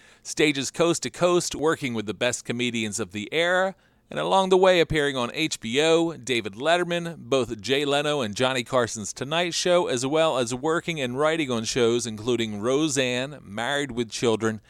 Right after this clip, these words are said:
and The Jeff Foxworthy Show. Scheidner took time off from doing stand-up in the late nineties, but has returned in recent years.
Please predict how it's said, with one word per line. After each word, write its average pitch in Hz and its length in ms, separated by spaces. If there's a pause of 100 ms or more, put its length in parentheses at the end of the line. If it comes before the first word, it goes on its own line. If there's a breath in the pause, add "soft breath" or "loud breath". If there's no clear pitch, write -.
(300 soft breath)
and 127 120
The 120 60
Jeff 120 260
Foxworthy 90 640
Show. 80 340 (580 soft breath)
Scheidner 165 460
took 165 180
time 147 300
off 165 220
from 127 200
doing 165 280
stand-up 104 480
in 117 80
the 110 80
late 123 240
nineties, 147 460
but 151 120
has 147 160
returned 175 460
in 120 160
recent 113 360
years. 107 460